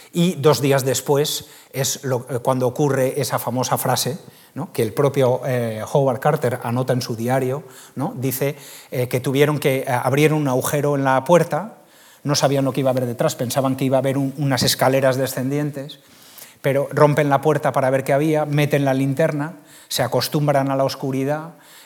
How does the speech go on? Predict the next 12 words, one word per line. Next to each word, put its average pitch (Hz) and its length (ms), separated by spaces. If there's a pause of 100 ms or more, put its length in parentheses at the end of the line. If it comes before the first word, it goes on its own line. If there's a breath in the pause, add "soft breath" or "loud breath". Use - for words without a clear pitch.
y 135 180
dice 127 220
que, 139 280
eh, 113 520
Lord 131 220
Carnarvon 135 540
no 127 120
puede 127 300
aguantarse 127 580
y 135 200
le 127 100
pregunta, 123 540